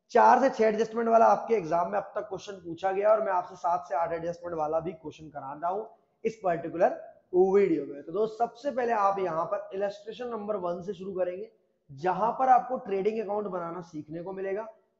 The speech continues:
Basic फॉर्मूलों से आपकी बातचीत हो जाएगी, cost of goods sold जैसे। After that, आप यहाँ amount paid to creator सीख जाएंगे, जो इस question का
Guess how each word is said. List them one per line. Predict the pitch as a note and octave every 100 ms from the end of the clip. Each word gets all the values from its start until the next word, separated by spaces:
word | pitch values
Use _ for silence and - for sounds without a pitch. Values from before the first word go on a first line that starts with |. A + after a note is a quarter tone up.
| -
Basic | C#3 A3 A#3 A3 F3
फॉर्मूलों | E3+ E3 F#3 F#3+
से |
आपकी | G3+ G3 G#3
बातचीत | F3+ F3 - G3
हो | F#3+
जाएगी, | F#3 F#3+ G3
cost | E3 D#3 E3+
of |
goods | D#3 C#3+ E3
sold | F3+
जैसे। | F3+ F#3 B3 _ _ _ _ _ F#3+
After | G3+ G#3+ C4
that, | C4+ C4+
आप | B3+ B3+
यहाँ | B3+ B3+ G#3
amount | A3 B3 G3
paid | A#3 A#3
to | B3
creator | G#3 F#3 G3
सीख | F#3+ F3
जाएंगे, | F3+ F#3+ G#3
जो | G3+
इस | -
question | E3+ -
का | F3